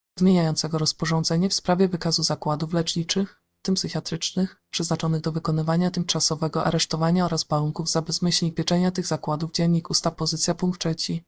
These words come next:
które weszło w życie z dniem dwadzieścia jeden października dwa tysiące dwadzieścia trzy roku. Punkt drugi dodany przez paragraf jeden rozporządzenia ministra sprawiedliwości z dnia dwadzieścia sześć stycznia dwa tysiące dwadzieścia trzy roku,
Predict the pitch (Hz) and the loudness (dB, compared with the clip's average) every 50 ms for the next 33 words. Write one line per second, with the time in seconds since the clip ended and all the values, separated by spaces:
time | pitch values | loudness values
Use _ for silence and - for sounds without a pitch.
0 | _ _ _ - 190 180 170 180 180 - - 185 175 - - 165 - - 175 165 | _ _ _ -2 0 2 2 2 2 0 0 -2 -2 -2 -2 -2 -2 -2 -2 -2
1 | - 175 170 160 - 165 156 - 185 - - 190 175 170 175 180 185 185 165 160 | 0 0 0 0 0 0 0 0 0 2 4 4 4 4 4 2 2 2 2 0
2 | 156 - 160 156 165 165 165 - 180 165 - 165 - 180 - - 175 165 - 170 | 0 0 0 0 0 0 0 0 0 0 0 -2 0 0 0 2 2 2 0 0
3 | 160 - 165 - 196 190 - - 196 - - - 170 160 151 147 - - - _ | 0 -2 -2 0 0 0 0 0 0 -2 -2 0 0 0 -2 -2 -4 -10 -20 _
4 | _ _ _ _ _ _ _ _ _ - 196 196 190 190 185 185 165 170 165 170 | _ _ _ _ _ _ _ _ _ 2 4 4 4 4 2 0 0 0 -2 -2
5 | 160 156 180 185 196 208 - - - - - 175 170 170 170 185 185 185 - 170 | 0 2 4 4 4 2 0 -4 -6 -6 -4 -2 -2 -2 -2 -2 -2 -2 0 -2
6 | 165 165 175 180 185 185 - - - 175 165 175 175 170 180 175 185 185 180 175 | 0 0 0 0 0 -2 -4 -6 -4 -2 -2 0 0 2 2 2 4 4 2 2
7 | 180 180 - - - - - - 170 165 170 165 170 165 - 170 165 - - 180 | 2 0 -2 -4 -6 -4 -2 -2 -2 0 0 -2 -2 -2 -2 -4 -6 -6 -6 -6
8 | 170 - 170 160 170 175 165 170 180 - - 190 185 - 175 165 - - 185 - | -2 -2 -2 0 0 0 -2 0 -2 -2 -2 0 0 0 -2 -2 -4 -4 -4 -4
9 | - - 190 185 180 190 180 185 185 - - 190 185 - 190 180 - 170 165 185 | -2 0 0 0 0 -2 -2 -2 -2 0 0 0 2 0 0 0 0 -2 -2 -2
10 | 190 - - 190 190 - - 196 170 165 - - 170 | -2 -2 -2 -4 -4 -4 -4 -4 -4 -4 -4 -8 -14